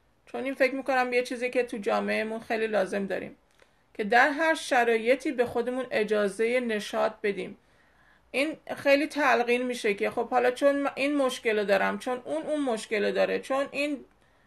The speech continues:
مسئله تو جامعه، تو شهرم، تو کشورم، تو کشورهای دیگه، اینا، این داستان‌ها همیشه بوده. شما باید به خودتون بهانهٔ شاد بودن بدید.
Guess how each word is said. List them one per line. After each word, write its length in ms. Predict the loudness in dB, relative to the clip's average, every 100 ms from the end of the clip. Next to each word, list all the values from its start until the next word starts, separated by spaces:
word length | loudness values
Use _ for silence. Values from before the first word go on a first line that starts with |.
| _ -4
مسئله 760 | 2 2 0 -4 2 6 6
تو 140 | 4 0
جامعه، 500 | 0 2 2 0 -2
تو 140 | -2
شهرم، 540 | -4 0 0 0 0 -2
تو 100 | -4
کشورم، 680 | -2 -2 0 0 2 0 -6 _ _ _ _ _
تو 60 | -4
کشورهای 600 | 0 0 2 4 4 2
دیگه، 360 | 0 0 -2 -2
اینا، 500 | -2 2 2 2 -2 _ _ _ _ _ _ _ _ _
این 180 | -2 4
داستان‌ها 680 | 8 8 6 0 0 0 0
همیشه 480 | 0 0 0 0 0
بوده. 580 | 0 -2 2 2 2 -4 _ _ _ _ _ _
شما 340 | -4 0 4
باید 320 | 6 6 4
به 100 | 4
خودتون 520 | 0 0 -2 -2 -4 0
بهانهٔ 560 | 0 0 -2 0 0
شاد 460 | -2 -2 0 2 0
بودن 540 | -2 0 0 0 0
بدید. 460 | -2 -2 -4 -8